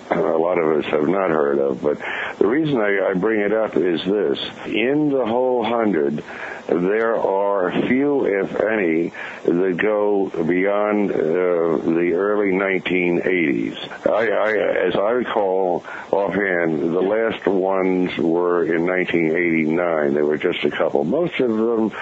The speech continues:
are from the forties, fifties, sixties, and seventies. He, uh, chose these, uh, cases on the basis of how often they're mentioned in this literature.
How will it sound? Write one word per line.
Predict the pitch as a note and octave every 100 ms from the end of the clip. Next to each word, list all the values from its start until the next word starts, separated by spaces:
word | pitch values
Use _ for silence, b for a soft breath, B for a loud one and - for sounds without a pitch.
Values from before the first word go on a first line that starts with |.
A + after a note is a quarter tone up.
| B B -
are | G2 G2
from | G2+ F2+
the |
forties, | E2 A#2 A2+ G#2+ F#2+ -
fifties, | G2+ - F#2 D#2+ -
sixties, | F#2 - F2 D#2+
and | D2 C#2
seventies. | - D2+ A#1+ A#1+ A1+ - - - - -
He, | G3+ G#3 G#3 -
uh, | - - - - - - - - - - - - -
chose | B2+ C#3 C3
these, | G#2+ G#2+ G2+ F2+
uh, | - F2 E2 D#2 D#2
cases | - G#2 F#2+ F2+ E2
on | F2
the | E2+
basis | E2+ F#2 E2 D#2+ C#2+
of | C#2
how | - F#2+ G2
often | E2+ F2+ G2+ E2 C#2+ B1+ C2+ B B B -
they're | E2
mentioned | E2 F2 - F2 D#2 D#2
in | D#2+
this | D#2 D#2 -
literature. | E2+ C#2+ - B1+ B1